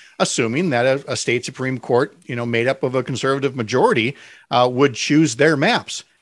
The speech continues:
They instead chose, and, uh, like I said, there were multiple maps out there. They chose the ones submitted by Governor Evers, which I think caught a lot of people off guard. But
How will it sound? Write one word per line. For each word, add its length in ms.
They 440
instead 480
chose, 500
and, 140
uh, 240
like 140
I 20
said, 180
there 100
were 60
multiple 460
maps 320
out 180
there. 240
They 120
chose 400
the 100
ones 460
submitted 760
by 220
Governor 360
Evers, 440
which 200
I 120
think 180
caught 220
a 20
lot 180
of 80
people 320
off 160
guard. 240
But 160